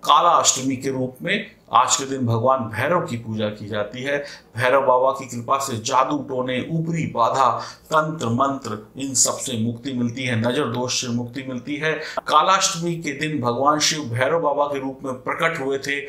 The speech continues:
आज के दिन भगवान शिव, भगवान भैरव और माँ दुर्गा की उपासना करने से, व्रत करने से, विधिवत करने से जीवन के छोटी सी छोटी तकलीफ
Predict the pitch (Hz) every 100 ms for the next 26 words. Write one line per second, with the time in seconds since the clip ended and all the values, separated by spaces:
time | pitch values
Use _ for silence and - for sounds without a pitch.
0 | - - 127 147 - 156 135 131 117 113
1 | 127 135 135 131 - 139 120 113 117 131
2 | 135 - - - 110 107 131 139 139 -
3 | 120 113 113 120 117 139 147 165 - 127
4 | 120 120 120 127 123 120 123 127 120 113
5 | 135 151 - 127 123 131 123 113 135 170
6 | 196 - 131 120 120 117 131 127 - -
7 | - 110 131 151 151 147 139 - 180 180
8 | 202 202 196 156 180 165 - 151 147 156
9 | 160 160 - - 117 117 147 147